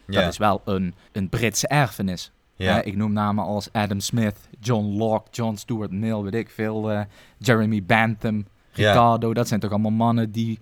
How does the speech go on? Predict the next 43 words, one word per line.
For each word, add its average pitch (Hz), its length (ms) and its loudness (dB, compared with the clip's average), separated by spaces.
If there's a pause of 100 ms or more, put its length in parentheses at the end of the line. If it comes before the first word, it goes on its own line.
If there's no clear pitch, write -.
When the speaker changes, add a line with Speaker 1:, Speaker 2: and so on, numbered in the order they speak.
(140)
Speaker 2:
vorm 117 440 0
hebben 110 280 -4
gegeven 110 640 -2
aan 110 300 -2 (360)
hoe 113 180 -2
wij 113 140 2
nu 117 180 2
denken 110 380 0
over, 107 360 -4
eh, 104 160 -6 (680)
eh, 104 280 -6
over, 107 280 -4
over 107 180 -2
geld 127 300 6
verdienen. 110 420 2
Laat 101 140 2
ik 98 60 -2
het - 120 -10
zo 117 220 2
even 101 180 2
Speaker 1:
Ja. 107 60 4
Speaker 2:
makkelijk 107 420 2
zeggen. 85 280 -6 (100)
Speaker 1:
Nou 95 140 2
ja, 87 160 4
en, 120 200 4
en 120 240 4
ook 113 200 2
gewoon 107 500 0
ons, 101 260 -8 (100)
ons 92 260 -6
we-, 92 240 -6
ons 95 200 -6
wereldbeeld, 101 880 0 (560)
eh, 67 100 -16 (340)
heeft 95 300 -2
ook 104 160 0
wel 101 200 2
een 104 140 -4
basis 107 480 0
in 104 200 -6
dat, 101 240 -2
eh, 98 280 -2